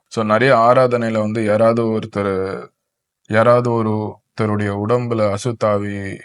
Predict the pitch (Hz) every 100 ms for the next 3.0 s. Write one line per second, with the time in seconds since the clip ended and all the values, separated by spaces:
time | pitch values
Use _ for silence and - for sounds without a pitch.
0 | - - _ 113 123 127 110 104 98 101
1 | 110 110 104 104 107 104 101 110 117 104
2 | 127 117 104 101 120 127 120 113 104